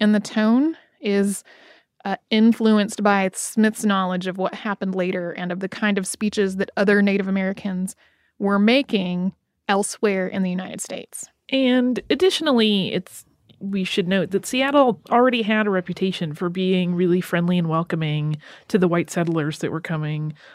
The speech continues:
Speaker 2: long before Governor Stevens' arrival. So it's pretty uncharacteristic that he would suddenly have this sort of negative, um, very dark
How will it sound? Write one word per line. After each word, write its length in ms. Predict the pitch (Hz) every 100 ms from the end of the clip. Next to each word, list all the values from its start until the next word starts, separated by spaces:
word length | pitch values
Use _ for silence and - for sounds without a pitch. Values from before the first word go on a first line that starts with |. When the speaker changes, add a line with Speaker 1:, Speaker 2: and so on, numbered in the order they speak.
| -
Speaker 2:
long 300 | 208 262 277
before 280 | 254 202 185
Governor 320 | 185 170 160
Stevens' 400 | - 180 170 156
arrival. 600 | 135 - - 120 76 62
So 600 | - 208 196 196 190 185 - - _ _
it's 220 | 247 -
pretty 320 | - 302 285
uncharacteristic 800 | 247 - 226 214 196 196 - 175
that 140 | 170 -
he 100 | 185
would 180 | 170
suddenly 440 | - 175 175 175 165
have 320 | 165 170 151
this 160 | 156 -
sort 240 | 170 165
of 100 | 156
negative, 960 | 160 156 156 151 151 151 147 143 - - _ _ _ _ _ -
um, 580 | 170 156 151 151 143 - - -
very 300 | 190 190 185
dark 580 | 165 165 160 156 -